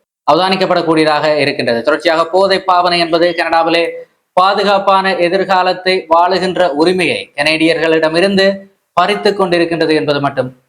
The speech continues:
வெளிப்படையான ஒரு உண்மையாக இருக்கின்றது. கனேடிய செய்திகளை உடனுக்குடன் பெற்றுக்கொள்ள சேனலை மறக்காம சப்ஸ்கிரைப் பண்ணிருங்க, நேயர்களே. அதே போல, நம்முடைய கனேடிய செய்திகளுக்கான WhatsApp குழு மற்றும்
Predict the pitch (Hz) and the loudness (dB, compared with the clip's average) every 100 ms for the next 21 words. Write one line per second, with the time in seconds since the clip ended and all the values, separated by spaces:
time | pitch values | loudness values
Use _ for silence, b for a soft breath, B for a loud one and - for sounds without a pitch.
0 | _ _ 160 170 165 160 156 156 147 139 | _ _ 0 2 0 0 0 0 0 0
1 | 131 127 139 - 131 120 117 101 95 - | -2 -2 -4 -4 -6 -6 -6 -8 -6 -4
2 | 156 160 160 190 185 180 175 170 170 160 | 0 0 2 2 2 2 2 2 0 -2
3 | 160 165 165 165 185 208 - _ _ - | -2 -4 -2 0 0 -2 -10 _ _ -4
4 | 196 196 185 180 175 175 175 185 180 185 | -2 2 0 0 0 0 0 -4 -2 -2
5 | 180 165 160 160 156 151 151 143 143 151 | 0 0 0 2 2 2 2 0 0 2
6 | 151 139 131 - 139 139 135 127 117 _ | 2 2 -2 -4 -2 0 0 0 -4 _
7 | 147 139 135 135 - 147 143 135 147 147 | -4 -2 -2 -4 -2 0 0 0 0 2
8 | 147 147 160 156 180 185 165 170 180 196 | 0 0 -4 0 0 0 0 0 -4 -4